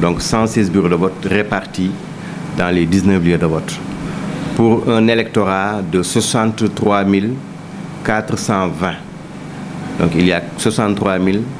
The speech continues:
quatre cent vingt électeurs au sein de l'arrondissement de, de Thiès Nord.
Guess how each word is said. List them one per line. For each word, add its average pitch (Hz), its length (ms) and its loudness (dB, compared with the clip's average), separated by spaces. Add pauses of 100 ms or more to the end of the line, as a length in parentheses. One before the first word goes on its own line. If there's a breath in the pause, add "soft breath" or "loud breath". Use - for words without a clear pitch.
(160)
quatre 92 280 -2
cent 92 340 0
vingt 95 340 0 (400)
électeurs 107 500 2 (580)
au 85 120 2
sein 87 320 0
de 80 80 4
l'arrondissement 82 640 2
de, 80 180 0 (520)
de 82 60 2
Thiès 87 320 0
Nord. 78 180 0